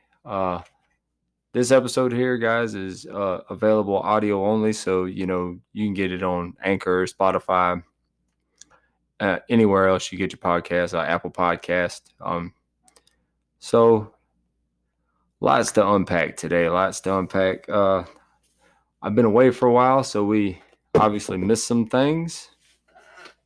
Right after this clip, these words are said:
Um, all right, let's start off. Everybody knows I'm a Falcons fan, so let's start off with, uh, with that, uh, let's start off with Calvin Ridley.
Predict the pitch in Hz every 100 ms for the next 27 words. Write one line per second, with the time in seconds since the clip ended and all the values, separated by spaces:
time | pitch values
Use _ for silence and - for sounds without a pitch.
0 | _ _ _ _ _ - _ - 151 165
1 | 170 156 143 _ _ _ _ _ _ _
2 | _ _ _ _ _ _ _ 127 131 123
3 | 131 - 117 120 120 117 113 107 104 107
4 | 120 120 110 - 107 104 107 101 - 120
5 | 139 151 - 120 135 - 110 110 113 117
6 | - 110 - 110 104 101 - _ _ _
7 | _ _ _ _ _ _ _ _ - 98
8 | 98 98 104 104 101 98 95 92 87 _
9 | _ _ _ _ _ _ _ _ _ _
10 | _ _ _ _ _ _ _ _ _ _
11 | _ _ _ - - _ - - 151 135
12 | 123 127 120 107 101 92 87 -